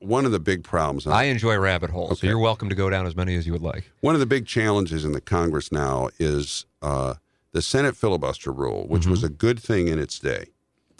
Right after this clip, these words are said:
Speaker 1: is combined with changes in politics, is making it so difficult to do anything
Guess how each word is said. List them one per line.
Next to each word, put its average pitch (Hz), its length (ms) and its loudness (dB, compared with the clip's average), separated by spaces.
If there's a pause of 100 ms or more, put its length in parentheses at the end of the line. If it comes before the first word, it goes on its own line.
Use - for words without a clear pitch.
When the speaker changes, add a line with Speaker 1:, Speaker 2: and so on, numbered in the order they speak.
(1200)
Speaker 1:
is 113 240 2
combined 120 680 2
with 104 220 0
changes 98 560 0
in 87 120 0
politics, - 800 -4 (880)
is 87 140 0
making 104 400 2
it 76 120 -4
so 127 260 0
difficult 120 480 -2
to - 80 -2
do 92 280 2
anything - 460 -4